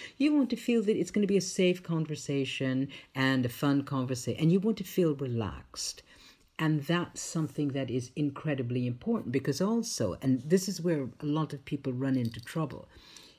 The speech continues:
if you consider the idea of being in a relationship or falling in love to be filled with peril, dangerous, and most likely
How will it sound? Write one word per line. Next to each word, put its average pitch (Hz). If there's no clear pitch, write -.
if 196
you 233
consider 180
the 160
idea 147
of 127
being 156
in 143
a 131
relationship 127
or 165
falling 135
in 120
love 101
to 147
be 127
filled 180
with 185
peril, 165
dangerous, 170
and 131
most 208
likely 190